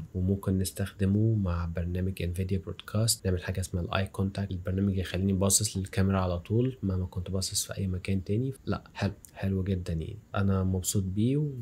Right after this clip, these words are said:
وبنصحك على الأقل، على الأقل إنك تجربه، هتستفيد جدًا يعني. وهنجرب هنا آخر حاجة الأوتو فريمنج.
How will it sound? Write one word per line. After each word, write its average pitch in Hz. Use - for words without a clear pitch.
وبنصحك 101
على 92
الأقل، 95
على 87
الأقل 117
إنك 90
تجربه، 76
هتستفيد 101
جدًا 92
يعني. 78
وهنجرب 104
هنا 117
آخر 113
حاجة 110
الأوتو 95
فريمنج. 123